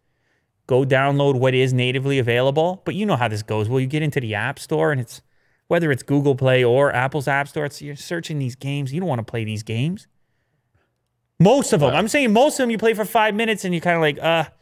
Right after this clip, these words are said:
Speaker 2: Mm.
Speaker 1: it's not comparable to a, to a true flagship style game experience,
Speaker 2: Mm-hmm.
Speaker 1: which is, that's kind of the promise of xCloud.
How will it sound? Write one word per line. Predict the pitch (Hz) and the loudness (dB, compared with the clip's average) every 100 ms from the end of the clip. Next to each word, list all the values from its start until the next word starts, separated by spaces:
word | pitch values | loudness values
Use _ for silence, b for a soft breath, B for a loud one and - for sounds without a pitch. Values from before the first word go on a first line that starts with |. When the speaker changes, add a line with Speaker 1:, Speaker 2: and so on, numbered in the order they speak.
| B | B
Speaker 2:
Mm. | 90 85 _ - | -20 -20 _ -4
Speaker 1:
it's | 160 165 160 | -2 0 -2
not | 165 190 185 | 0 0 -2
comparable | - 160 165 160 156 151 | -4 -2 2 2 2 0
to | - 143 | -2 -4
a, | 139 - - | -4 -8 -12
to | 143 | -8
a | 131 | -6
true | - 156 151 143 139 _ _ _ _ _ _ _ _ | -4 0 2 2 -2 _ _ _ _ _ _ _ _
flagship | - 139 131 139 139 - 147 - | -4 0 0 0 -4 -2 -2 -4
style | - 131 135 | -2 2 2
game | 160 214 | 2 0
experience, | 143 - - 73 - - _ _ - | -2 -6 -10 -10 -12 -20 _ _ -20
Speaker 2:
Mm-hmm. | 107 117 98 | -18 -16 -2
Speaker 1:
which | 143 147 | 0 2
is, | 156 135 - | 0 -2 -2
that's | 139 160 | -2 -2
kind | - - 131 | -4 -4 -2
of | 151 | 0
the | 170 | -2
promise | - 113 120 127 | 0 0 0 -2
of | 147 151 _ _ - | -4 -6 _ _ -4
xCloud. | 190 - - 107 78 | -2 -2 -2 -2 -4